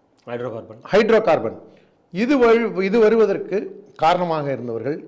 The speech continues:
Speaker 2: இவர்கள். இந்த மாதிரி தமிழ் மொழி அழிவதற்கு காரணமாக இருப்பவர்கள்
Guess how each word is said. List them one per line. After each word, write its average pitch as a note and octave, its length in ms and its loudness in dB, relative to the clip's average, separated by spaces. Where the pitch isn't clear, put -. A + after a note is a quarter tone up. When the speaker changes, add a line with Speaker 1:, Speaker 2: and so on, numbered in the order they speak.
Speaker 2:
இவர்கள். A#2 500 -2
இந்த F3 140 -4
மாதிரி G3 400 0
தமிழ் B3 320 2
மொழி A3 380 0
அழிவதற்கு G3+ 720 0
காரணமாக E3 520 -2
இருப்பவர்கள் C3 600 -8